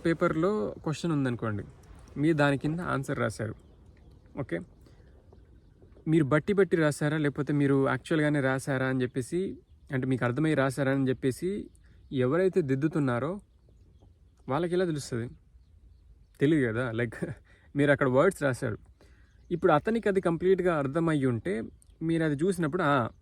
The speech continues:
ఓకే, వీడికి అర్థమైందని" చెప్పేసి చెప్పేస్తాడు. But ఎవడైతే రాశాడో వాడు అది బట్టి బట్టి రాశాడా లేకపోతే యాక్చువల్‌గానే రాశాడా, వాడికి అర్థమై రాశాడా అనేది ఎవడికి తెలియదు.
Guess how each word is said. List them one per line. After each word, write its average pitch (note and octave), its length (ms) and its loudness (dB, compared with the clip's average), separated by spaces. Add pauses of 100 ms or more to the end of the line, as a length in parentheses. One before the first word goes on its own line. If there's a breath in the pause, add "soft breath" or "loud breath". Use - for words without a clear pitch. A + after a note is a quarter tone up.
(120)
ఓకే, C#3 240 -2
వీడికి C3+ 300 -2
అర్థమైందని" C#3+ 480 2
చెప్పేసి G3+ 580 -4 (200)
చెప్పేస్తాడు. A#2 480 -6 (1040 soft breath)
But E3+ 200 4 (120)
ఎవడైతే E3 380 2
రాశాడో D#3 640 0 (280 soft breath)
వాడు C#3+ 220 0
అది C#3 120 -2
బట్టి C3 220 0
బట్టి D#3 200 0
రాశాడా C#3+ 360 0
లేకపోతే C#3+ 280 -4
యాక్చువల్‌గానే C#3+ 500 0
రాశాడా, B2 520 -4
వాడికి B2 260 -2
అర్థమై C3 300 0
రాశాడా B2 360 -2
అనేది C#3+ 420 -4 (840)
ఎవడికి C3+ 240 0
తెలియదు. A2 260 -6